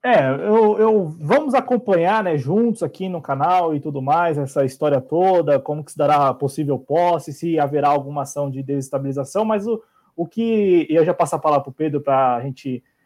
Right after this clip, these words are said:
é, seguir aqui pra rematar esse assunto, o, o que também me chama a atenção nesse processo eleitoral é que o, o Evo Morales, ele, de fato, confiou a figura do Luiz Arce como o seu preposto mesmo. Então, assim,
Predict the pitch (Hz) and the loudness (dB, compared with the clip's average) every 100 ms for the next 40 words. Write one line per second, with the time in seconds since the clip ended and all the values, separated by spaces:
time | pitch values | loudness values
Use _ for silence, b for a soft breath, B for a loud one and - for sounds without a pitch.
0 | _ - 127 123 - 147 151 156 143 147 | _ 0 2 2 -2 -2 0 0 0 2
1 | 135 131 147 135 135 131 131 - 185 196 | 2 0 -2 -2 -2 -2 -6 -8 -8 -8
2 | - 196 185 185 180 175 165 151 _ _ | -10 -6 -2 0 0 0 0 -4 _ _
3 | _ 156 143 247 254 233 202 - 202 175 | _ -10 -4 0 4 4 4 4 2 4
4 | 151 151 139 185 196 170 147 - 151 - | 0 -2 -2 4 4 4 -2 -4 -6 -2
5 | 147 131 139 135 135 135 185 165 - _ | -4 -2 -6 -6 -4 2 2 2 -4 _
6 | _ _ _ - 175 190 - 240 233 226 | _ _ _ -2 0 0 0 2 4 6
7 | 220 208 196 185 180 196 226 214 165 147 | 6 4 2 0 4 6 4 2 2 4
8 | 180 170 127 113 - _ - 160 170 180 | 4 4 0 -6 -18 _ -8 -6 -4 -6
9 | 147 220 - 214 - - 254 254 226 175 | -6 -2 2 2 2 2 2 4 6 8
10 | 180 240 202 - 147 165 165 151 147 143 | 8 8 4 0 -2 0 0 -2 -2 0
11 | 135 127 147 185 220 - 196 226 240 220 | 0 2 0 -2 -10 -4 -2 -2 -4 -4
12 | 208 - 226 233 330 - 220 196 - 220 | -6 2 2 2 -2 4 4 4 0 -4
13 | 120 131 - 208 - 175 | -4 -6 -6 -6 -2 -4